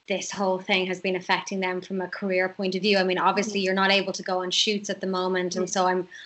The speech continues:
Speaker 1: I'm sure a lot of jobs have dried up. I know from speaking to, like, other editors and stuff like that, you know,
Speaker 2: Yeah.
Speaker 1: the whole industry in terms of fashion and beauty and everything like that is taking a toll.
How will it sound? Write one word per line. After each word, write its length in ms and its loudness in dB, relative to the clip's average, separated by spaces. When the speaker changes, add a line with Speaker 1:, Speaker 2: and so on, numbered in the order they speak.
Speaker 1:
I'm 80 2
sure 240 6
a 60 6
lot 180 6
of 140 2
jobs 420 2
have 120 -8
dried 220 2
up. 140 4
I 120 4
know 220 2
from 380 -6
speaking 360 -2
to, 140 -4
like, 280 -2
other 280 4
editors 500 2
and 100 -4
stuff 200 -6
like 160 -2
that, 240 2
you 60 0
know, 260 0
Speaker 2:
Yeah. 60 -8
Speaker 1:
the 80 -2
whole 640 4
industry 560 0
in 120 0
terms 280 -2
of 140 -4
fashion 380 0
and 100 -4
beauty 300 -2
and 80 -2
everything 280 -2
like 140 -2
that 160 2
is 240 -2
taking 420 0
a 40 -4
toll. 380 0